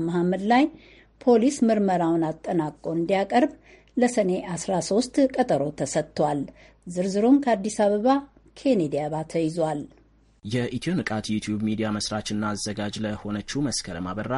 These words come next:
Speaker 2: በፌዴራሉ የመጀመሪያ ደረጃ የእስር ፍርድ ቤት የተሰጠው የዋስትና መብት እንዲሻር መርማሪ ፖሊስ ትናንት ያቀረበው ይግባኝ በፌዴራል ከፍተኛ ፍርድ ቤት ይግባኝ ሰሚ ችሎት ውድቅ ሆኗል።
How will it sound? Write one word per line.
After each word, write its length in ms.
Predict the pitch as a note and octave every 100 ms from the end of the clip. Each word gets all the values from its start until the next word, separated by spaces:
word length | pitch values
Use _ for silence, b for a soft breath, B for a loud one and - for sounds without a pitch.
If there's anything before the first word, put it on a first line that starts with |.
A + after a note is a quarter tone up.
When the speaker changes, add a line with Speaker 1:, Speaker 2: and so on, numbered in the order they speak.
| C#3
Speaker 2:
በፌዴራሉ 680 | E2 E2 - F2+ G2 F#2+ C3+
የመጀመሪያ 580 | C3 G#2+ G#2 G2+ G2 F#2+
ደረጃ 380 | G2 G2 G#2+ C3
የእስር 380 | A#2 G2+ - F#2+
ፍርድ 260 | G2 G2 G2+
ቤት 200 | G#2+ A#2
የተሰጠው 500 | A2 - G#2 - G2+
የዋስትና 560 | G2 G2+ - G2 G2
መብት 220 | G2 G2 -
እንዲሻር 480 | G2 G#2 - B2+ B2 b b -
መርማሪ 320 | C3 B2+ B2
ፖሊስ 340 | A#2+ B2 C3+ C#3+
ትናንት 360 | - A#2 A2 A2
ያቀረበው 560 | G#2 F#2+ G2+ G2+ G2
ይግባኝ 400 | G2+ G2+ A2+ A2+ A2+
በፌዴራል 540 | A2+ G#2 G#2+ G#2 G2+
ከፍተኛ 540 | - G2+ - G2+ G2 G2+
ፍርድ 260 | G#2 G2+ G#2
ቤት 240 | G#2 G#2+
ይግባኝ 320 | A2 G#2 G2+ G2
ሰሚ 260 | G2+ G2+
ችሎት 300 | - G#2 -
ውድቅ 180 | C#2+ -
ሆኗል። 360 | - G2+ G2+